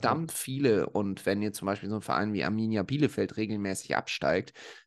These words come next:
Speaker 2: ist es von der ersten in die zweiten Liga vielleicht noch machbar. Aber wenn du in die dritte Liga absteigst, das ist mal eine ganz andere Hausnummer.
Speaker 1: Mhm.
Speaker 2: Und, ähm, ja, also, äh,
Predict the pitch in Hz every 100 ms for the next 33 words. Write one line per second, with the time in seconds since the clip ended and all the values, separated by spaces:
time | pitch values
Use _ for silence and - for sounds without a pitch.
0 | - 113 113 - 113 110 87 127 - 110
1 | 104 - 117 - 110 107 101 - 101 95
2 | - 90 - 110 156 - 87 98 123 -
3 | 98 101 104 110 107 110 95 101 127 156
4 | - 104 90 64 - - 87 120 - 95
5 | - - 113 107 92 - - 113 120 92
6 | - - - - - - - - - 294
7 | 254 120 113 110 110 - - 104 104 104
8 | 104 101 98 - _ _ _ _ _ _
9 | _ _ _ _ - - 107 101 - 113
10 | 101 113 107 104 - 104 101